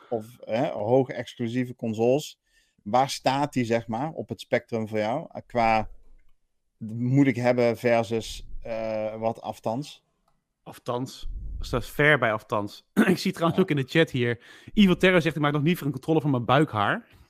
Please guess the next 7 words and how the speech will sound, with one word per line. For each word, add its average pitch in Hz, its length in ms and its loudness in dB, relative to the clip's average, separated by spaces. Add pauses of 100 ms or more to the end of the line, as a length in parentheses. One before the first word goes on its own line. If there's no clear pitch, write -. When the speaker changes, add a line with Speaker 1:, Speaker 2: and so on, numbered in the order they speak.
(320)
Speaker 2:
<laughs> - 600 6
Bah. 135 360 6 (680)
Peter 214 280 12
zegt, 160 340 4
"Cavia 170 500 10
met 135 180 4
joysticks." 139 680 0